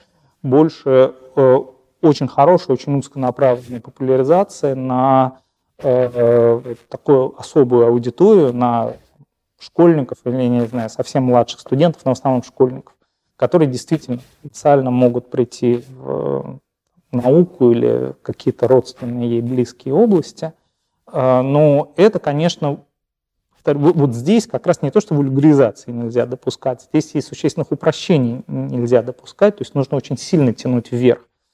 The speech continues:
потому что это уже начинается, там, школа Олимпийского резерва, это, ну, такой детский спорт высоких достижений. Э, и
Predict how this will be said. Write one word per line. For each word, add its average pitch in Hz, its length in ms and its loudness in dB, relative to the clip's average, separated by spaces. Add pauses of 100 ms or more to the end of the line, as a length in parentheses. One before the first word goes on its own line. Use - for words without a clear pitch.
(200)
потому 143 240 -8
что 185 120 -2
это 190 120 0
уже 143 140 0
начинается, 143 840 -2
там, 127 180 -10
школа 151 320 0
Олимпийского 131 520 -2
резерва, 127 460 2
это, 139 220 -14 (280)
ну, 139 120 -6
такой - 280 -8
детский 156 300 -2
спорт - 320 -4
высоких 135 420 -4
достижений. 123 600 -2 (560)
Э, 127 560 2
и 139 520 2